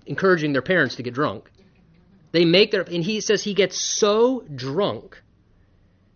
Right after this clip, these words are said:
that his older daughter sleeps with him in incest to try and raise up lineage. Again, shows you where the kid's moral perspective, they grew up in Sodom.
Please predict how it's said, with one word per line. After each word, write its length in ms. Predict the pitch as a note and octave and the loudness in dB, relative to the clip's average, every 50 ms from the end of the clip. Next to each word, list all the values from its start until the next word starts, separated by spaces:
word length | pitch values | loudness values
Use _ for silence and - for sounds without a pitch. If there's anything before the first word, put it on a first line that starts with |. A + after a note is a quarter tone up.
| _ _ | _ _
that 140 | D#3+ D#3+ D#3 | -2 -2 2
his 320 | F3 F3+ E3+ D#3+ - - _ _ _ _ _ _ _ _ _ _ _ | 2 0 0 0 -4 -10 _ _ _ _ _ _ _ _ _ _ _
older 340 | F3+ F3+ G#3+ A#3+ G#3+ A3 F#3 | 4 4 4 6 6 4 4
daughter 520 | C#3+ E3+ F3+ G3 F#3+ D#3+ C#3+ C#3+ C#3+ - - | 4 2 2 2 2 2 2 0 -2 -2 -6
sleeps 580 | - - - - G3 G3+ A3 A#3+ B3 - - | -8 -6 -4 0 0 2 2 0 -2 -4 -4
with 160 | E3 C#3+ - | -4 -4 -2
him 200 | - B2+ B2+ C3+ | -4 -6 -4 -4
in 100 | C#3 C#3+ | -4 -6
incest 680 | D3+ F#3 F#3+ A3 B3 A#3 - - - A#2 A2 A#2+ - - | -2 0 0 0 2 0 -4 -4 -6 -6 -6 -6 -8 -8
to 100 | - B2+ | -10 -10
try 320 | - - - D#3 D#3+ E3 | -8 -4 -2 0 0 0
and 380 | E3 D#3 D3+ D3+ D3+ - C#3 A#2 | 0 0 -2 -4 -6 -8 -4 0
raise 280 | C#3 E3 G3 G3+ E3 G3 | 2 2 2 2 0 -2
up 160 | E3+ - - | -4 -4 -6
lineage. 640 | B2+ B2 C3+ E3 F#3 E3+ A#2 G2+ G#2+ A#2+ B2+ - D3 | -8 -4 -2 -2 -2 -2 -2 -6 -10 -12 -10 -10 -6
Again, 200 | C#3+ F3 D#3 B2 | -4 -4 -4 -4
shows 320 | - - F3+ F3+ E3 D3 | -2 -2 0 0 0 0
you 220 | D#3+ D#3 C#3+ C#3 - - _ _ _ _ | 0 0 0 -2 -4 -14 _ _ _ _
where 160 | C#3+ D#3 D#3 | 0 0 2
the 100 | C3+ C#3 | 2 0
kid's 360 | - - - F#3+ F3 D3 B2 | -6 2 2 2 2 2 0
moral 720 | B2 B2 B2 B2+ C3 C#3 D3+ D#3+ D#3+ D#3 D3 C#3+ C#3 - _ _ _ _ _ _ _ _ _ _ _ _ _ _ | -6 -4 -2 -2 -2 0 2 2 2 2 2 0 -2 -4 _ _ _ _ _ _ _ _ _ _ _ _ _ _
perspective, 720 | - C3 - - E3+ D#3 D3+ - C#3 B2 B2 C#3+ D3+ D3+ - - D3+ B2 A2+ _ _ _ _ _ _ - _ - | -4 -4 0 0 0 0 0 -4 -10 -8 -8 -10 -14 -16 -18 -20 -20 -20 -20 _ _ _ _ _ _ -20 _ -8
they 100 | A#2+ B2 | -8 -6
grew 160 | A#2 B2 B2+ | -2 -2 -2
up 100 | C3 C3 | -2 -2
in 60 | D3+ | -6
Sodom. 400 | - - E3 D#3+ G3 G#3+ C#3+ G2 | -6 -4 -4 -4 -4 -4 -6 -10